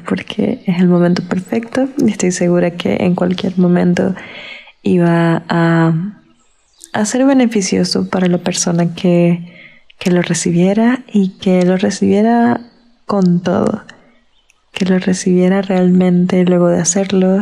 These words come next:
y lo que, lo que viene con esta intención. Este ejercicio me ayudó mucho hace un año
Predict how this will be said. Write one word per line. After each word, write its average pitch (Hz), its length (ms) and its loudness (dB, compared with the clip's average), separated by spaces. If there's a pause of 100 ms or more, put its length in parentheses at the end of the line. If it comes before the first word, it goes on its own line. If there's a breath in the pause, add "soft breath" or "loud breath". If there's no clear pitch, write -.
y 185 160 0
lo 185 220 2
que, 180 580 0 (1800)
lo 214 140 0
que 196 100 -2
viene 233 260 2
con 208 160 -2
esta 185 180 -2
intención. 185 640 -2 (1900 loud breath)
Este 214 240 -2
ejercicio 226 920 0
me 190 160 2
ayudó 180 320 2
mucho 190 640 2 (180)
hace 185 280 -2
un 170 100 2
año 180 380 2